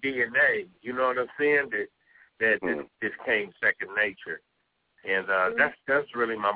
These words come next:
Speaker 1: motivation. And plus all those records, it's like, I'm gonna say this real quick. It's
Speaker 2: Uh-huh.
Speaker 1: like, I thank God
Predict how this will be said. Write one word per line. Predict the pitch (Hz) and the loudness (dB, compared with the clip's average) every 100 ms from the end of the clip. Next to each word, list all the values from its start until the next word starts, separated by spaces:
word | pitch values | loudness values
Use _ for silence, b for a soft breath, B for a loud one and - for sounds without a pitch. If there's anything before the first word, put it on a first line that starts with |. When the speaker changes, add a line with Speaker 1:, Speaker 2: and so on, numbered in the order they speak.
| 101 | -2
Speaker 1:
motivation. | 101 98 107 104 - 98 | -6 0 2 2 -2 -12
And | 95 | -4
plus | 160 160 139 | 0 0 2
all | 135 131 | 0 0
those | 113 95 - | -2 -6 2
records, | 117 113 - - | 4 4 -2 -14
it's | 98 - | -18 -4
like, | 107 101 95 _ - - - _ _ | -2 -2 -6 _ -20 -20 -20 _ _
I'm | - 143 | 0 2
gonna | 147 | 2
say | 151 139 | 4 2
this | 127 - | 0 -6
real | 107 101 - | -2 -2 -4
quick. | 101 85 - _ _ - - _ _ | -6 -8 -10 _ _ -20 -20 _ _
It's | - 110 | -8 2
Speaker 2:
Uh-huh. | 90 | 6
Speaker 1:
like, | 113 110 110 _ - | 8 6 4 _ 2
I | 131 143 143 135 | 6 6 4 2
thank | 131 127 110 | 0 0 0
God | 117 120 117 104 101 | 2 6 8 6 4